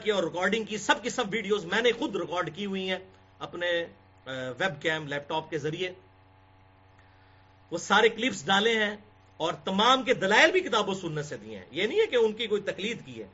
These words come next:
کتاب و سنت سے دلائل پیش کیے ہیں۔ تو یہ بھائی علم کا میدان ہے، یہاں پہ جذبات کی کوئی، میں غامدی صاحب والی بات ہی ریپیٹ کروں گا، بڑی مزیدار بات ہے۔ وہ کہتے ہیں کہ علم کے میدان میں جذبات کی کوئی اہمیت نہیں ہوتی۔ جذبات تو پھر ایک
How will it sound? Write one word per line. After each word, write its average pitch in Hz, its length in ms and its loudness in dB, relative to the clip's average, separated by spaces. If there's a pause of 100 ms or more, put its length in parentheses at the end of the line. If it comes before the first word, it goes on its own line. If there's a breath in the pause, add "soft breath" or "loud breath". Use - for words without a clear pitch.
(280 soft breath)
کتاب 277 300 2
و 320 40 0
سنت 214 320 -2
سے 190 100 -4
دلائل 160 300 -2
پیش 202 280 -6
کیے 196 180 -6
ہیں۔ - 80 -10 (420 soft breath)
تو 233 100 0
یہ 269 120 -2
بھائی 285 260 2
علم 277 220 2
کا 226 100 0
میدان 170 560 0
ہے، 285 80 -2
یہاں 208 140 2
پہ 208 120 -2
جذبات 175 480 2
کی 156 80 -8
کوئی، 147 160 -6
میں 165 140 -4
غامدی 175 280 -4
صاحب 196 180 -2
والی 165 160 -2
بات 156 220 0
ہی 185 60 -6
ریپیٹ 160 300 -6
کروں 196 240 -4
گا، 170 120 -4 (380 soft breath)
بڑی 196 160 0
مزیدار 220 380 4
بات 190 280 0
ہے۔ 214 60 -4
وہ 220 80 2
کہتے 220 240 -2
ہیں 226 80 -4
کہ 220 40 -2
علم 247 240 -4
کے 226 100 -2
میدان 185 320 -2
میں 202 100 -6
جذبات 156 500 -2
کی 190 100 -12
کوئی 196 200 -6
اہمیت 147 280 -6
نہیں 127 100 -12
ہوتی۔ 95 220 -16 (640 soft breath)
جذبات 160 480 4
تو 247 80 2
پھر 233 120 4
ایک 214 140 4